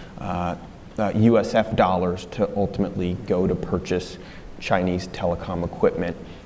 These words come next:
The N D A A also has focused us on this issue as well as a government-wide perspective. But what I wanted to, and what I've done in my six months here that I've focused, uh, here at the F C C is that all of those are prospective, looking forward,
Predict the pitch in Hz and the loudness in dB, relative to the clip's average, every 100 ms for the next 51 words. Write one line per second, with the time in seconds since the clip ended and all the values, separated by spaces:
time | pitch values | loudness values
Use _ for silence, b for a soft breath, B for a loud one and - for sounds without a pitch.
0 | B - - 117 110 104 101 98 113 113 | B -2 4 6 8 8 6 6 6 6
1 | 113 - B B - 110 107 110 104 104 | 4 -4 B B 4 4 4 2 2 2
2 | - 113 101 107 - 98 - - - 110 | 2 4 4 2 4 2 2 -6 -4 0
3 | 101 98 101 - 107 101 - 101 98 98 | 2 4 4 2 0 0 2 2 6 6
4 | 101 - 98 90 98 92 - 95 95 90 | 6 4 2 2 4 4 2 2 2 -2
5 | - - 90 92 90 - B B B B | -4 -2 0 0 0 -2 B B B B
6 | B - 127 117 120 123 123 123 127 113 | B 2 6 6 6 8 8 6 6 4
7 | 110 107 101 104 110 101 113 107 101 113 | 4 4 4 0 2 4 6 6 6 6
8 | 110 101 98 92 95 - - 135 127 - | 6 6 6 4 0 -2 0 2 2 4
9 | 101 98 92 92 107 - 98 - - - | 4 4 2 4 2 2 -2 -4 -10 -6
10 | 101 92 - - - - 113 95 - 107 | -4 -4 -6 -8 -8 2 4 4 2 0
11 | - 104 - 120 101 104 95 - B B | 2 0 4 4 4 4 2 2 B B
12 | B 127 135 113 117 113 110 98 90 - | B 6 8 6 6 6 4 2 0 -4
13 | - - 127 - - 87 - 87 98 101 | -6 0 0 0 -4 -4 -2 0 2 2
14 | - 90 - 104 98 87 85 | 2 -2 2 6 6 4 -2